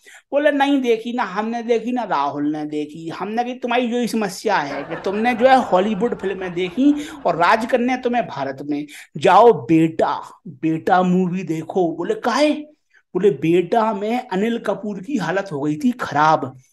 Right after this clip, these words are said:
तो सुधारने के लिए।" क्या हुआ था? अनिल कपूर की जिंदगी में माधुरी दीक्षित आई थी भैया। अनिल कपूर ने माधुरी से शादी कर ली थी। तो भैया जी बेटा मूवी देख लो, आपके मोड़ा को भविष्य सुधर जाए।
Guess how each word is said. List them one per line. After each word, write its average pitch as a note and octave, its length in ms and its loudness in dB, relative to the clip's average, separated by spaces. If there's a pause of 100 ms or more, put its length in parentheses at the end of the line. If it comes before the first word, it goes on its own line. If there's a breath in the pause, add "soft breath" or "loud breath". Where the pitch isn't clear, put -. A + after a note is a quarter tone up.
(180)
तो A#3 60 -2
सुधारने F#3 640 -2
के G#3 180 -4
लिए।" G3+ 320 0
क्या C4+ 220 0
हुआ B3 360 2
था? E3 240 -16 (800)
अनिल A#3 280 -2
कपूर G#3 420 -6
की F#3+ 100 -8
जिंदगी F3 480 -4
में G#3 260 2
माधुरी E3+ 1040 0
दीक्षित G3 520 -2
आई F#3 220 0
थी A3 140 -6
भैया। G3+ 760 4 (200)
अनिल A3+ 340 4
कपूर G3+ 540 0
ने G#3+ 280 -2
माधुरी F3+ 580 0
से C4 220 4
शादी G3 500 -4
कर D#3+ 120 -6
ली D3+ 280 -6
थी। D3 360 -8
तो D#3 100 -6
भैया F#3 400 0
जी G3 280 -4
बेटा F#3 440 2
मूवी G#3 300 -2
देख F#3 280 -4
लो, D4 400 4 (440 loud breath)
आपके F3+ 460 0
मोड़ा F#3 360 2
को G#3 180 -4
भविष्य D3+ 400 -10
सुधर B2+ 480 -12
जाए। C3 140 -16